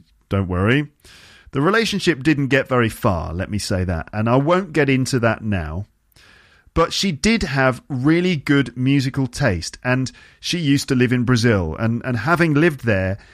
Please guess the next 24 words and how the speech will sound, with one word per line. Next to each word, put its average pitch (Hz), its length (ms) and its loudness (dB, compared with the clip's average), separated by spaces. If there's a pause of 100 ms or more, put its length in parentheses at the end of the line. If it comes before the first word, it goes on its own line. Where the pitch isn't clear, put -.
(100)
she 214 240 -2
knew 135 420 2
some 120 240 -4
really 127 260 2
good 113 200 -2
music, 98 520 -2
and 110 160 -2
a 113 60 0
lot 160 160 0
of 143 100 -6
it 139 140 2
was 120 160 -2
from 113 200 -2
the 104 60 0
seventies, 107 720 -2 (380)
and 131 100 -4
she 196 140 -2
made 202 240 0
me 185 140 0
a 165 40 4
C 208 280 0
D 190 200 2
of 120 120 0
stuff, - 520 -4